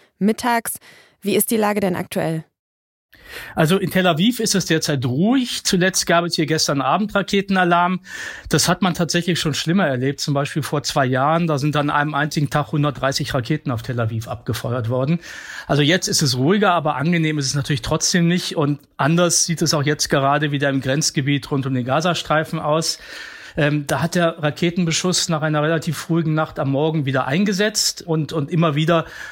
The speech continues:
Speaker 2: ploppen auf dem Handy Meldungen auf mit, äh, Red Alert, also Raketenalarm.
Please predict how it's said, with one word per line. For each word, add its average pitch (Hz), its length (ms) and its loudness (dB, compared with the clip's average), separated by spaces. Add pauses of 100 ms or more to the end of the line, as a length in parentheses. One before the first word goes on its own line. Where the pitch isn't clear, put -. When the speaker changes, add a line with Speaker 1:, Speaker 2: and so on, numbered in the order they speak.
(160)
Speaker 2:
ploppen 160 380 2
auf 151 140 -2
dem 139 160 0
Handy 151 240 2
Meldungen 147 480 2
auf 143 260 -2
mit, 139 400 -2
äh, 165 120 -2
Red 151 280 0
Alert, 143 400 0
also 135 200 -4
Raketenalarm. 156 840 0